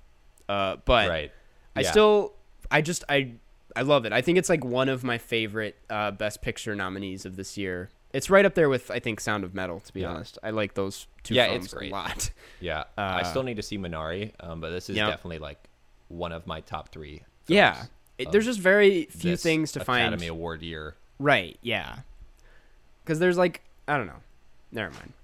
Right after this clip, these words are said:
Speaker 1: I just think it's, like, flawless. Not flawless,
Speaker 2: Yeah.
Speaker 1: but I, I think it has some
Speaker 2: And
Speaker 1: moments where it drags down. But for the most part, it's so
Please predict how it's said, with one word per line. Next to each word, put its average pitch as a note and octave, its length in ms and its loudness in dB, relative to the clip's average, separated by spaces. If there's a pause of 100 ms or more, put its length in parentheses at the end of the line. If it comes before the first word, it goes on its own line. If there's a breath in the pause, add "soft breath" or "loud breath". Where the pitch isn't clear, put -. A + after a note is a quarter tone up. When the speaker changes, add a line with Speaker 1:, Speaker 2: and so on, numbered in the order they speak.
(120)
Speaker 1:
I E3 60 8
just F#3+ 120 2
think G3 140 6
it's, F3 100 2
like, D3+ 120 2
flawless. F2+ 680 -6 (140)
Not D3+ 240 2
flawless, F2+ 480 -6
Speaker 2:
Yeah. D#2 100 -6
Speaker 1:
but A2+ 300 0
I, C3+ 140 0
I C#3+ 60 0
think D3 160 0
it A#2+ 80 0
has A2+ 160 0
some C3 100 -4
Speaker 2:
And G#2 80 -2
Speaker 1:
moments G2+ 220 -6
where G2+ 140 -4
it F2 80 -8
drags F2+ 400 -6
down. A2 280 0
But A#2 220 -4
for D3+ 120 -6
the D3 80 0
most F3+ 260 4
part, A#2 200 2
it's G2 140 -8
so A#2 680 0